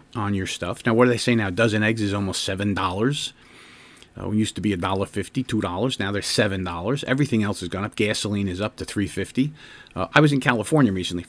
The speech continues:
four dollars and something cents a gallon out there. For all you people in California suffering with that price. We see the supply chain is a train wreck,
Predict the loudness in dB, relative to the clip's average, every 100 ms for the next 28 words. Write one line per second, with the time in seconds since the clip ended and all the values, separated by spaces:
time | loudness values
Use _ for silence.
0 | 0 6 6 6 2 0 -2 -4 -4 -4
1 | -6 -6 -6 -10 -8 -6 -2 -2 -4 -10
2 | -10 -6 -2 -2 -4 -12 -20 -20 -20 -20
3 | -20 -6 0 0 0 -2 -4 -4 -2 -2
4 | -4 -4 -6 -4 -4 -4 -4 -6 -6 -6
5 | -2 -2 -4 -12 -20 -20 -20 0 2 8
6 | 6 6 2 -4 -2 2 2 0 -2 -2
7 | -4 -8 -4 -2 -2 -8 _ -8 2 4
8 | 6 4 -2 -8 -12